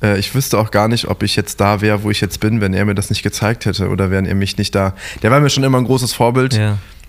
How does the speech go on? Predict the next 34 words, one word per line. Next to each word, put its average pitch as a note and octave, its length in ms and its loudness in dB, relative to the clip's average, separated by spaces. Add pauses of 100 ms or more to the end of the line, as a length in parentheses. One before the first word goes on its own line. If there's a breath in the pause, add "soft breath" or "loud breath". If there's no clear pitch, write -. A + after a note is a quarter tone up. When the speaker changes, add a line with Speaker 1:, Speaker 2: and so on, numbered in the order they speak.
(160)
Speaker 1:
Zu - 120 -4
dem A#2 80 2
hab A2+ 100 4
ich A2+ 80 0
immer A2+ 160 2
aufge-, A2+ 480 0 (380)
aufgeblickt. A#2 680 -2 (420 loud breath)
Ähm, G2 680 0 (840)
das G2+ 240 -2
war A#2 140 4
bestimmt A2+ 260 -2
auch - 320 -4 (460)
mit G#2+ 160 -2
ein - 40 -8
Faktor, - 440 -4
wieso F#2 180 -4
ich - 80 -4
das G#2+ 180 0
Speaker 2:
Mhm. A2 140 0
Speaker 1:
cool A#2+ 100 0
fand G2+ 320 -2
und F#2+ 140 -2
wieso F#2 220 -6
ich - 160 -6
dachte, F#2 240 -4
so F#2+ 120 -6
geil G2 220 0
hier G2 160 -2
im F#2+ 100 -4
Keller G2 360 -2
mit G2 100 -6
meinem G2 180 -2
großen F#2+ 260 -4
Bruder F#2+ 380 -2